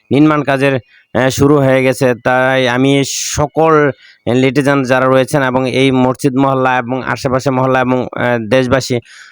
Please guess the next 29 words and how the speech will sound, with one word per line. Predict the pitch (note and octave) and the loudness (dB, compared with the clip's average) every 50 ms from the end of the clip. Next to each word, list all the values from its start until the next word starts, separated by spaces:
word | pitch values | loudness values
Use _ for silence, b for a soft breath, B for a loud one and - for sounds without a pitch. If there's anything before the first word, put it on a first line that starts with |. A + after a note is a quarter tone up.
| B B | B B
সকলের | - - D#3+ C3 B2 D#3 D#3+ E3 D#3+ | -6 -4 -2 -2 0 0 0 0 0
কাছে | D3+ D#3 - - C#3+ | 0 0 0 2 2
অনুরোধ | C3 B2 B2+ C3+ C3+ C3+ A#2+ | 2 2 2 2 0 0 0
জানাবো, | A#2+ C3 C3 C3 C3 C3 C3 C3 C3 C3 C3 C3 C#3+ C#3+ | 0 0 0 0 0 0 0 0 0 -2 0 0 -2 0
প্রথমে | - C3+ C3 - C#3 C3+ C#3 C3+ | 0 0 0 0 0 0 0 2
ভিডিওটা | A#2+ B2+ B2 B2 B2+ A#2+ C3 | 0 0 0 0 0 0 0
শেয়ার | B2+ - - - C3 B2 B2+ A#2+ | -2 -4 -2 0 0 0 0 0
করে | - C#3+ C3+ B2+ | 0 0 0 0
দিবেন | C3+ B2+ C3+ C#3 C#3 b b b b b b b | 0 0 0 0 -2 b b b b b b b
সবাইকে | - - C#3 B2+ B2 C3+ C3+ C3+ C3 - D3 A#2+ | -6 -4 -4 -2 0 0 0 0 0 0 -2 0
দেখার | B2 B2+ - C3+ B2 | 0 -2 -2 -2 -2
জন্য | B2+ C#3 C#3+ C#3+ | 0 0 0 0
এবং | C3+ B2+ B2 A#2+ C3+ C3 - | 0 0 0 -2 -2 -4 -4
একটি | - B2 - - C#3+ | -6 -8 -4 -2 -2
মসজিদ, | B2 A#2 A#2+ B2+ B2+ A2+ C3 C3 A#2 | 0 2 0 0 0 0 -2 0 0
আল্লাহর | A#2+ B2+ C3 C3+ C3+ C3 | 0 0 2 2 2 2
ঘর, | A#2 C3 C3+ | 2 2 2
এই | B2+ B2 A#2+ | 2 2 0
আল্লাহর | A#2+ C3 C#3 C#3+ C#3 A#2+ | 0 0 0 0 0 0
ঘর | A2 B2+ B2 | 0 0 0
নির্মাণ | B2+ C3 C3 C#3 C#3 C#3 C3+ | 0 0 0 2 0 0 0
কাজের | - C#3+ C3 B2+ C3+ A#2+ | -2 -2 0 0 0 0
জন্য, | A#2+ B2+ B2+ C3 | 0 0 0 0
আহ, | C3+ B2 - _ - - - - _ A2+ A#2+ B2+ B2+ B2+ | 0 -2 -6 _ -20 -20 -20 -10 _ -2 0 0 0 0
সকলে | - - C#3 B2+ C3 A#2+ B2+ D3+ D3+ D3 D3 | 0 0 0 0 0 0 0 0 2 2 2
সার্বিক | C3+ - B2 B2 C3 B2 B2 C3+ - | 0 -2 -2 -4 -2 -2 -2 -2 -2
সহযোগিতা | - C#3 C3 C3 C3+ B2+ C3 A#2 C3+ B2 | -2 -2 0 0 0 0 0 -2 -2 -2
কামনা | A#2 C3 C3 C3 B2+ B2 | -2 -2 -2 0 0 0
করছি। | A2+ A#2+ A2+ - - | -2 -2 -2 -2 -2